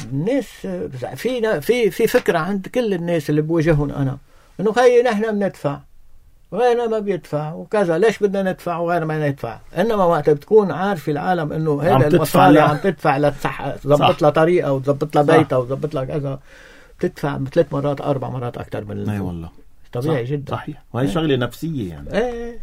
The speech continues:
Speaker 1: عنا. مشان هيك قلت لك أنا بشرت فيه فوق، عم نعمل مجتمع أهلي حي معين،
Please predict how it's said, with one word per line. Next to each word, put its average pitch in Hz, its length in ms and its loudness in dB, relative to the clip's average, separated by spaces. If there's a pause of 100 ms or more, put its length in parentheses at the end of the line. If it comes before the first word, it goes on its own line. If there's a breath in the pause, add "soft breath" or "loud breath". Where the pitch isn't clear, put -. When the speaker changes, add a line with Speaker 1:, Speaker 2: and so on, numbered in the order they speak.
Speaker 1:
عنا. 202 280 -12
مشان 165 380 4
هيك 247 260 4
قلت 202 160 0
لك 214 300 -2
أنا 175 160 -2
بشرت 220 380 2
فيه 226 160 -4
فوق، 220 360 2 (100)
عم 117 220 0
نعمل 196 400 2
مجتمع 202 300 -4
أهلي 170 340 -2
حي 185 440 4
معين، 151 560 0